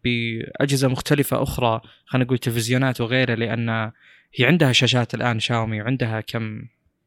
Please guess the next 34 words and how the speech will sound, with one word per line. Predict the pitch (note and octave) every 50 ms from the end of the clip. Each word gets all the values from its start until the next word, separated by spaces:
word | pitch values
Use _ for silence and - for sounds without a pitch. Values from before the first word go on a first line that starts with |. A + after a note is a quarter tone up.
| _ _ - -
آه، | B2 B2 A#2 A#2 A2+
شيء | - - C3+ B2+ B2+ - C3+ C3+
آخر، | - - C3+ B2
بس | B2 B2 - -
واضح | C#3+ D3 D#3+ E3 D3+ D3+ - -
إنه | C#3 C#3+ C#3+ C#3+ D3 C#3+ - _ _ _ _ _ _ -
ريباجد | B2+ C#3 C#3+ B2+ A#2 C3 B2+ B2 A#2 G#2 - - - -
أو | C3 A#2+ A2+ A2+
ريبراندد، | B2 C3 A#2+ - B2+ C3 B2+ B2 A#2+ A2+ - A2+ - -
واضح | A#2+ B2+ C#3 C3+ -
إنه | C3+ D3 C#3+ C3+ C3 B2+ A#2+ - - -
منتج | C3+ C3+ D3 D3 - C#3+ B2+
ثاني | - - - C#3+ C3+ C3+ C3 C#3+ D3 D#3 D#3+ _ _ - - _ _ -
زي | A#2+ B2 C3
شاشات | A#2 - C3+ C3 B2+ - B2+
لينوفو، | B2+ A#2+ C3 C3+ C3+ B2+ C#3 D3+ E3+ G3 G3+ _ _ _ _ _ _ - -
آه، | C3+ C3 B2 A#2+ -
أخذوها | A#2+ G2+ - C#3 B2+ B2+ B2 B2 C#3 D3+
وعدلوا | D3+ C#3 C3+ - - B2+ B2 A#2
عليها، | A#2 A#2 A#2+ B2 C#3 C#3+
أضافوا | C3 A#2 B2+ B2 A#2 B2
سبيكرز | A#2 - - - B2+ A#2 - B2+ B2 A#2 A2+ B2
مثلًا | B2 B2 C#3+ C#3 D3 D#3 - - - - _ -
وقالوا: | C3 A#2+ - C3 B2 B2 A#2+ B2
"يلا | B2+ C3 C3 A#2+ A#2
هذا | A2+ A#2+ A#2 A#2+ A#2+ A2+ A2+ A#2 B2 B2 _ - _ _ _ -
مونيتور | B2 B2 B2 A#2 - - A#2
من | A2+ A2+ A2+
شاومي"، | A2 - A#2 A2 G#2+ A2 A2+ A2+ - _ _ _ -
لأنه | B2 B2 B2+ B2
واضح | C3 C3+ B2+ C3 B2 C3
إنها | C3 B2 B2
ما | B2 C3 C#3
عندها | C#3 C3 C3+ C3 B2+ A#2+ B2 B2+ A#2+